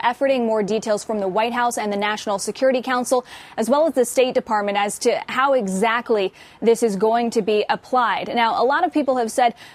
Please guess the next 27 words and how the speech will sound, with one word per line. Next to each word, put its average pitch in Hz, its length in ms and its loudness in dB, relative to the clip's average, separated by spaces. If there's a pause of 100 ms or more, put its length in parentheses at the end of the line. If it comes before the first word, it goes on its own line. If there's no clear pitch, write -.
uh, 226 120 0
there's 277 260 2
not 302 300 0
that 262 240 0
much 247 300 0
trade 240 320 2
that 202 100 -2
comes 226 280 -2
through 302 360 0
Hong 226 320 0
Kong, 226 320 -2 (240)
uh, 220 160 0
to 330 240 0
the 302 80 2
United 233 420 0
States, 269 300 0
but 240 120 -2
certainly 339 300 0
Hong 269 280 -2
Kong, 254 220 -2
by 208 140 0
many 240 260 0
multinational 214 760 -2
corporations, 208 720 -2
is 214 160 -2
a 208 100 0
premier 254 640 0